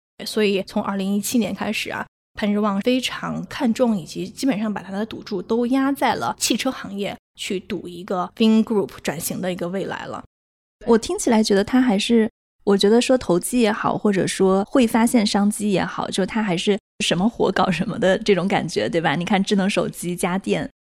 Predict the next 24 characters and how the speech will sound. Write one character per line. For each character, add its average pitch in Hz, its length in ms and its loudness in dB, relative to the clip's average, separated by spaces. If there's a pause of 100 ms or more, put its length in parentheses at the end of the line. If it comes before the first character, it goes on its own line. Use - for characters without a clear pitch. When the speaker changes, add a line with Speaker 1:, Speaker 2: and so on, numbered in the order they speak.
(140)
Speaker 2:
然 175 120 -2
后 185 60 -2
现 196 120 -2
在 180 60 0
在 175 160 -2
造 190 240 -2
车， 175 340 -6 (240)
其 - 140 -2
实 202 80 4
跟 220 220 4
中 240 180 4
国 - 160 2
大 185 200 -2
的 160 80 -4
风 185 200 -4
口 202 160 -2
期 - 240 -6
也 - 80 -4
是 - 120 -8
非 185 120 -6
常 180 140 -6
相 165 220 -8
似 - 220 -8
的。 233 220 -12